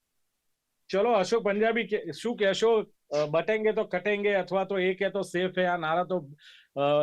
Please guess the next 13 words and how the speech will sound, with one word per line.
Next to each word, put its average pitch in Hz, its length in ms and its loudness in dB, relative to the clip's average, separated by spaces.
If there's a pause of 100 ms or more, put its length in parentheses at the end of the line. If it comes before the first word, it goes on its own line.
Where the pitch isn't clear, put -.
(220)
મહાવિકાસ 160 680 0
અઘાડી 151 420 0
કે, 165 280 0
અ, 143 380 0
જે 147 400 -2
આખી 151 480 -6
આ 143 340 -2
ભારતીય 127 420 -6
જનતા 147 240 -4
પાર્ટીની 147 380 -4
સરકારના 147 420 -6
પ્રવક્તાઓએ 143 500 -2
આપ્યો 139 420 0